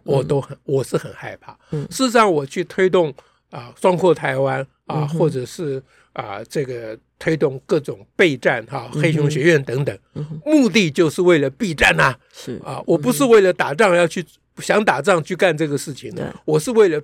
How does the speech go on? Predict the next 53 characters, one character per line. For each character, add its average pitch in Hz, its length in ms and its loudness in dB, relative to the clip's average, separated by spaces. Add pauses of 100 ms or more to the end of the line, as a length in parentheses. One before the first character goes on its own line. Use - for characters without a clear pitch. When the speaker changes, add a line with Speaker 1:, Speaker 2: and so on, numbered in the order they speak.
Speaker 2:
避 233 220 2
战 131 240 -2
去 123 140 -16
做 123 260 -14
这 - 80 -20
个 113 140 -16
事 - 160 -20
情 156 260 -6
的。 160 60 -8
Speaker 1:
嗯 160 40 -6
哼， 156 120 -12
嗯 147 80 -8
哼， 151 160 -10
嗯 - 20 -12
哼。 - 60 -12
Speaker 2:
因 233 200 4
为， 208 240 4 (500)
啊， - 120 -20
下 202 200 2
面 190 100 0
就 175 80 4
可 165 100 2
以 170 60 2
讲 117 160 -4
他 - 160 -8
真 156 260 2
实 - 200 -8
的 113 120 -16
话 - 260 -12
了。 - 160 -20 (120)
Speaker 1:
嗯 165 200 -4
哼， 165 80 -6
嗯 - 20 -4
哼。 - 0 -
Speaker 2:
啊， - 200 -8
因 247 140 2
为 208 240 4 (580)
去 202 360 -2
推 196 200 0
动 180 200 2
黑 175 200 0
熊 139 200 -4
学 123 220 -8
院 131 300 -4
或 175 160 0
我 175 80 0
们 131 200 -4
民 139 240 -2
间 160 240 2
都 139 160 -2
来， 131 180 -4
Speaker 1:
嗯 131 40 -12
哼。 - 40 -20